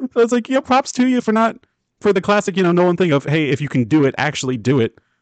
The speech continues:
Like, you know, with the whole thing with Tenet, it was like, "Oh, we could have done a C G of a C forty-seven crashing into a building,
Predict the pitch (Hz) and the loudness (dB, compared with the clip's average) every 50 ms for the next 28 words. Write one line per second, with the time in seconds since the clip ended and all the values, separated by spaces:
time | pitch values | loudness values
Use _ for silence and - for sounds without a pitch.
0 | _ _ _ _ _ _ _ _ - 135 127 127 131 113 107 110 110 - 113 117 | _ _ _ _ _ _ _ _ -2 -2 0 0 0 0 0 0 -2 -2 -2 -2
1 | 131 - 123 110 104 - - - 135 123 110 104 107 - _ 117 113 107 104 92 | 0 0 0 -2 -2 -4 -4 -4 -2 -2 -2 -2 -4 -4 _ -2 -2 -2 -2 -2
2 | 101 101 - 147 139 117 107 104 - - _ _ _ _ 123 127 120 - 151 139 | -4 -2 0 0 2 2 0 -2 -4 -8 _ _ _ _ -2 0 2 2 2 2
3 | 123 107 127 123 120 107 - - 135 131 120 104 117 113 110 107 98 98 - - | 2 2 0 0 0 -2 -2 -2 -2 -2 -2 0 0 0 2 0 0 -2 -2 -2
4 | 110 101 110 104 101 - 107 98 101 92 - 104 - - 104 101 101 101 98 101 | -2 0 0 -2 0 -2 -2 -2 -2 -2 -2 -4 -4 -4 -2 0 0 0 0 0
5 | 107 101 98 98 98 | 0 -2 -2 -4 -6